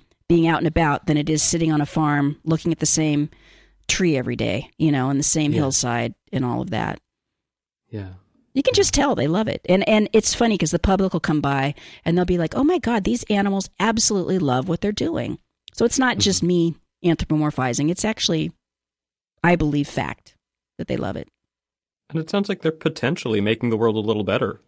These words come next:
Speaker 2: uh, in the process.
Speaker 1: Oh, absolutely. I mean,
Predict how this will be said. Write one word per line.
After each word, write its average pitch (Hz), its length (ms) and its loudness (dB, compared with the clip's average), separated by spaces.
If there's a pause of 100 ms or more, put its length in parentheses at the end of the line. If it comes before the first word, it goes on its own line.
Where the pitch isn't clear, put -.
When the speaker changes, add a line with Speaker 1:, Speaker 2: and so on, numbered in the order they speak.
(160)
Speaker 2:
uh, 104 360 -4
in 110 160 -4
the 110 60 -2
process. 113 480 -4 (840)
Speaker 1:
Oh, 294 120 2
absolutely. 262 800 2 (480)
I 185 60 -2
mean, 208 260 2